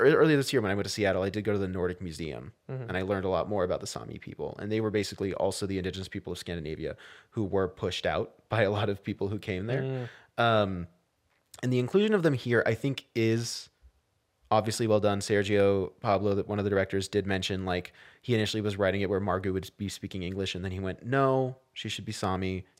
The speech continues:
Speaker 2: Yeah.
Speaker 1: should be speaking Sami." They found a Sami actress to come play her.
Speaker 2: Very cool.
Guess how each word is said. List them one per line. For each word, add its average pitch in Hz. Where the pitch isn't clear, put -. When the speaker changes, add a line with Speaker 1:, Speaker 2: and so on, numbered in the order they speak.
Speaker 2:
Yeah. 98
Speaker 1:
should 101
be 104
speaking 98
Sami." 92
They 98
found 98
a 95
Sami 92
actress 82
to -
come 90
play 76
her. 78
Speaker 2:
Very -
cool. -